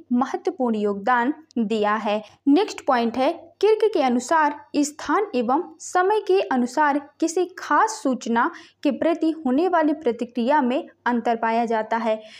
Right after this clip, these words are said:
फ्रेंड्स, जो विलियम किर्क थे, जिन्होंने आचार परक क्रांति के विकास में महत्वपूर्ण योगदान दिया था, उनके अनुसार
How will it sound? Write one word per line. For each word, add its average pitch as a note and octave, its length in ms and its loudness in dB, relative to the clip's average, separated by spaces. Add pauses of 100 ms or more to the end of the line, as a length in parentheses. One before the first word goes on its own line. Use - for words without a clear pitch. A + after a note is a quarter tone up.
(160)
फ्रेंड्स, F#4+ 320 0
जो D4 160 2
विलियम C#4+ 400 2 (140)
किर्क C#4 260 0 (100)
थे, C4 140 0 (200)
जिन्होंने D#4+ 580 0
आचार B3 400 -2
परक E4 240 2
क्रांति D4 300 2
के D4+ 140 0
विकास A#3+ 460 -2
में D4+ 80 4
महत्वपूर्ण C#4+ 640 0
योगदान A3+ 480 0
दिया A#3 220 2
था, B3+ 220 0 (180)
उनके F#4 400 4
अनुसार B3+ 460 0